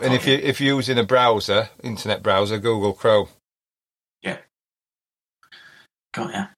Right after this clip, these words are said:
Speaker 1: I'm just
Speaker 2: Before we was ru-, rudely interrupted there by J D H, Josh Harvey.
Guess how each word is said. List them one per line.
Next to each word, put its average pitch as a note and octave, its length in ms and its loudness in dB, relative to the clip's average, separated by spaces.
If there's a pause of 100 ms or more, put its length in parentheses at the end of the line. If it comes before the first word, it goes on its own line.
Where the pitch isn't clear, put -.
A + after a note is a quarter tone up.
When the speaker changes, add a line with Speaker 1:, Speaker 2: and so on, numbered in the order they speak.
(500)
Speaker 1:
I'm - 220 -10
just G#3 100 0
Speaker 2:
Before D3+ 200 4
we A#2+ 140 4
was A2+ 260 -2
ru-, B2 340 -2
rudely B2+ 520 4
interrupted G2+ 560 -2
there G2+ 240 -2
by G#2 400 0 (140)
J A#2 260 0
D A2+ 200 -2
H, G#2 400 -4
Josh - 340 -2
Harvey. G#2 680 0